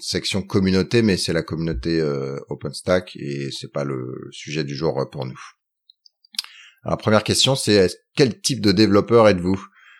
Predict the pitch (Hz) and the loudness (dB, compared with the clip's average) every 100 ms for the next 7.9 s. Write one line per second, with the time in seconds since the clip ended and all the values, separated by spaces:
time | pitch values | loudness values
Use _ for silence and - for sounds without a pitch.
0 | _ _ _ 65 - 82 73 78 78 73 | _ _ _ -10 -8 -8 -4 -4 -2 -4
1 | 69 67 67 - 104 98 98 98 101 101 | -4 -6 -8 -4 2 4 6 8 8 6
2 | 92 73 71 92 - 95 - 98 95 90 | 6 2 2 0 0 -4 0 0 0 0
3 | 69 - 104 92 92 90 87 80 90 87 | -4 2 4 4 2 2 2 2 2 4
4 | 85 85 82 69 67 - 110 101 92 95 | 2 0 -2 -4 -8 -10 -4 -4 -2 -2
5 | 87 87 80 85 - 82 80 76 73 - | 2 0 2 0 0 0 0 0 -6 -6
6 | 101 - 95 82 85 80 78 85 82 73 | -6 -2 -2 0 -2 -2 -2 -2 -2 -2
7 | 67 69 - 82 76 69 67 69 | -2 -4 -4 -6 -6 -6 -6 -6